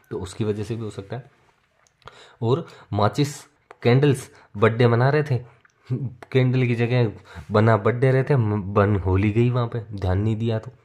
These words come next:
कपड़े जल सकते हैं वहाँ पे, पर्दे जल सकते हैं। ऑक्यूपेशनल में कैसे हो सकता है कि ऑक्यूपेशनल वो वहाँ पे काम करता है, जैसे तार हो गया, केमिकल्स हो गए,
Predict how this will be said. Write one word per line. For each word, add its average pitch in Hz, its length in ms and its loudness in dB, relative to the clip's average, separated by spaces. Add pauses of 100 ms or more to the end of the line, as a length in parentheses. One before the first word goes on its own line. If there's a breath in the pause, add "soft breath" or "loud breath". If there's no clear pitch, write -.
(180)
कपड़े 101 260 0
जल 107 180 -4
सकते 110 240 -8
हैं 113 40 -4
वहाँ 110 120 -6
पे, 117 120 -8
पर्दे 98 340 -2
जल 104 180 -4
सकते 104 260 -10
हैं। 95 180 -14 (600 loud breath)
ऑक्यूपेशनल 139 560 -2
में 151 120 -2
कैसे 143 260 -4
हो 143 100 -2
सकता 139 240 -4
है 190 100 -8 (300 loud breath)
कि 139 180 -4
ऑक्यूपेशनल 123 580 -2
वो 127 100 -4
वहाँ 110 300 -2
पे 120 160 -6
काम 98 260 -4
करता 92 240 -8
है, 85 60 -6
जैसे 90 220 -8
तार 90 380 -2
हो 90 140 -2
गया, 90 280 -6 (300 loud breath)
केमिकल्स 95 580 0
हो 101 100 0
गए, 95 300 0